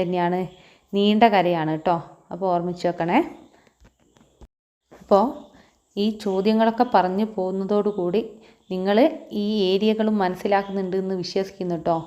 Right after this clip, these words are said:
അപ്പോൾ നിങ്ങൾ എന്ത് ചെയ്യുക? കൃത്യമായിട്ട് ഏതൊക്കെ ഏരിയ, ഏതൊക്കെ ഏരിയക്ക് കൂടുതൽ ഇമ്പോർട്ടൻസ് കൊടുത്ത് പഠിക്കണം എന്നുള്ളത് ഇതിലൂടെ നിങ്ങൾ മനസ്സിലാക്കുക ട്ടോ. എന്നിട്ട് അത് നല്ലോണം വൃത്തിക്ക് പഠിക്കുക ട്ടോ. കേരളത്തിൻ്റെ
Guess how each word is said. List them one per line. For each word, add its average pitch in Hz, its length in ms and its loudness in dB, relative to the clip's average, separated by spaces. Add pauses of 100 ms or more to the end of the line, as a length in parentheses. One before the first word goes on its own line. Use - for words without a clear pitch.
(380)
അപ്പോൾ - 200 -6
നിങ്ങൾ 185 240 -2
എന്ത് 196 160 0
ചെയ്യുക? 190 300 2
കൃത്യമായിട്ട് 190 640 -2 (180)
ഏതൊക്കെ 180 280 -2 (120)
ഏരിയ, 180 220 2 (560)
ഏതൊക്കെ 180 320 0 (200)
ഏരിയക്ക് 180 420 -4 (100)
കൂടുതൽ 180 320 0 (400)
ഇമ്പോർട്ടൻസ് 180 560 -4
കൊടുത്ത് 170 340 -2
പഠിക്കണം 175 400 -2
എന്നുള്ളത് 180 340 -2 (560)
ഇതിലൂടെ 190 420 0
നിങ്ങൾ 180 180 0 (120)
മനസ്സിലാക്കുക 175 680 -2
ട്ടോ. 185 100 0 (300)
എന്നിട്ട് 175 340 -4
അത് 196 100 0 (640)
നല്ലോണം 180 400 0 (200)
വൃത്തിക്ക് 202 460 -6
പഠിക്കുക 165 440 -2
ട്ടോ. 190 120 2 (2000)
കേരളത്തിൻ്റെ 254 760 4